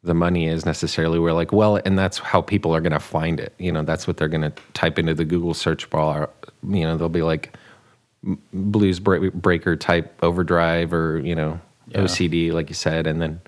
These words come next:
Speaker 1: whatever comes up. And I guess you just want your product to come up with that stuff so that you're then, you know, just in the running too with the other companies or the, the great gear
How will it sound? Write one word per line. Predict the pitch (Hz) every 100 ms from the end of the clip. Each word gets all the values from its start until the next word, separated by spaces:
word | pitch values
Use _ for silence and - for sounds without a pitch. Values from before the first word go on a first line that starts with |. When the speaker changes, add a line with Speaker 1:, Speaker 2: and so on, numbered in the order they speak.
| _ _ - _ _
Speaker 1:
whatever | 98 92 82
comes | - 90 80
up. | 87 85
And | 82 78
I |
guess | 80 80 - - -
you | 85 87
just | 90 85 - _ -
want | 90 92 87
your | 87
product | - 90 90 -
to | 92
come | - 104 95
up | 85
with | 90 78
that | 82 85 -
stuff | - 110 110
so | - 85
that | 80
you're | 80 85 80
then, | 80 82 82 78 - _ _ _ _ _ _ -
you | 90
know, | 78
just | 82 -
in | - 92
the | 85
running | 85 82 87 92 - -
too | 92 87
with | 87
the | 87
other | 87 85 85
companies | - 80 90 90 87 82
or | 82
the, | 82 80 87
the | 82
great | 92 87 78
gear | 87 87 87 85